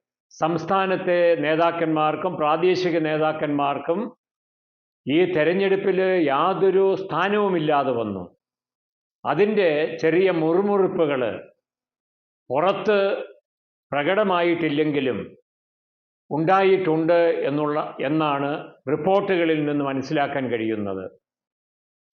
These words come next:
അപ്പോൾ ഒരു മനുഷ്യനെ മാത്രം കേന്ദ്രീകരിച്ച് ഇത്രയും വലിയൊരു രാഷ്ട്രീയ പ്രസ്ഥാനത്തിന് മുന്നോട്ട് പോകാനാകുമോ എന്ന് ആളുകൾ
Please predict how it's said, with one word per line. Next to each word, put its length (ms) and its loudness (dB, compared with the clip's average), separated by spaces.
അപ്പോൾ 180 -2
ഒരു 220 4
മനുഷ്യനെ 640 -2
മാത്രം 500 0
കേന്ദ്രീകരിച്ച് 920 0
ഇത്രയും 440 2
വലിയൊരു 420 2
രാഷ്ട്രീയ 440 -2
പ്രസ്ഥാനത്തിന് 720 -2
മുന്നോട്ട് 420 0
പോകാനാകുമോ 840 0
എന്ന് 260 -2
ആളുകൾ 360 0